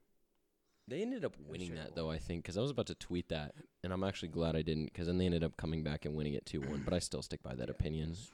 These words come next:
Speaker 1: Any other country in the world, and they're, they're shit. Um, but, yeah, so that's, that's that. That's us monologuing and finally wrapping that up, players-wise.
Speaker 2: Okay.
Speaker 1: So, season.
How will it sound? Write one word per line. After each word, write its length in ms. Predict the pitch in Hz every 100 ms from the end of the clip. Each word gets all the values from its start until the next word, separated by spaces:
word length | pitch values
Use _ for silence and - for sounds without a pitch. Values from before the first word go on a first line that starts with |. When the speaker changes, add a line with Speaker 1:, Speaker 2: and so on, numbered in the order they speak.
| -
Speaker 1:
Any 160 | 95
other 160 | 90 82
country 300 | - 78 87
in 60 | 73
the 60 |
world, 320 | 69 65 65 67
and 220 | 64 65 _
they're, 260 | 80 78 - - - - _ _
they're 120 | - -
shit. 300 | - - - - - - - - _ -
Um, 380 | 98 101 104 104
but, 120 | 101
yeah, 180 | 135 104
so 180 | 90 98
that's, 380 | 95 107 - - -
that's 280 | 95 101 -
that. 380 | 82 80 95 - _ _ _ _ - -
That's 280 | 82 - 87
us 120 | -
monologuing 800 | 85 80 80 82 82 82 87 95 -
and 160 | 80 78
finally 520 | - 80 80 80 80 - - -
wrapping 400 | 87 80 82 80
that 180 | 78 76
up, 160 | 90 - - -
players-wise. 560 | - 85 - - 160 151
Speaker 2:
Okay. 160 | 127 - - - - - -
Speaker 1:
So, 420 | - 95 87 85
season. 420 | - 123 107 82